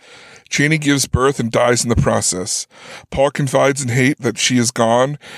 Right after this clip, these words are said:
and his programming triggers. He raises his dagger against Paul, but is confronted with waves of resistance from himself. In that moment, all of Duncan's past memories are unlocked to him,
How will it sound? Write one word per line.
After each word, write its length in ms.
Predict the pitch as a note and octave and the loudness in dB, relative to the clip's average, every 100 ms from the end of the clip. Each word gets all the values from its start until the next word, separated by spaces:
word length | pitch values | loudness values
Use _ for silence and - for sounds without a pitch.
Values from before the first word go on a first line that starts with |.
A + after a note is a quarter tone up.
| - | -8
and 80 | A#2 | -2
his 120 | A2 | -2
programming 540 | - C#3+ B2 B2 A#2 A2+ | 0 0 2 0 0 -2
triggers. 580 | - A#2 F2 C#2+ - _ - - | 0 -2 -2 -8 -10 _ -20 -20
He 120 | _ B2+ | _ 0
raises 320 | C3+ E3+ E3 | 2 2 0
his 120 | E3+ | 0
dagger 360 | D3+ C3+ C#3+ C#3 | 0 0 2 0
against 380 | C#3 C3 - | 2 0 0
Paul, 300 | - A2+ A2 | 0 0 0
but 160 | A2 A2 | 0 0
is 120 | G#2+ | 0
confronted 480 | - A2 B2 B2 B2 | -4 -2 -2 -2 -4
with 180 | A2+ - | -6 0
waves 300 | A2+ B2 B2+ | 2 2 -2
of 80 | B2+ | -2
resistance 420 | A#2+ A2+ A#2+ - | -2 -2 -2 -4
from 180 | A#2 A2 | -4 -6
himself. 640 | A2+ - A#2 F2+ - - _ - - - | -4 0 0 -2 -8 -20 _ -20 -20 -4
In 120 | B2 | 0
that 200 | B2+ D3 | 2 2
moment, 380 | C#3+ C3 A#2+ A#2+ | 2 2 2 0
all 180 | B2+ B2+ | 2 2
of 120 | C#3 | 0
Duncan's 380 | C#3 B2+ C3 A#2+ | -2 -2 -2 -4
past 340 | - B2 B2 B2 | -2 0 0 -2
memories 340 | A2 G#2+ A2+ | -2 -2 0
are 160 | G#2+ A2+ | 2 2
unlocked 380 | A#2+ A2+ A#2 - | 0 0 -2 -6
to 40 | |
him, 260 | C3+ G#2 | -8 -10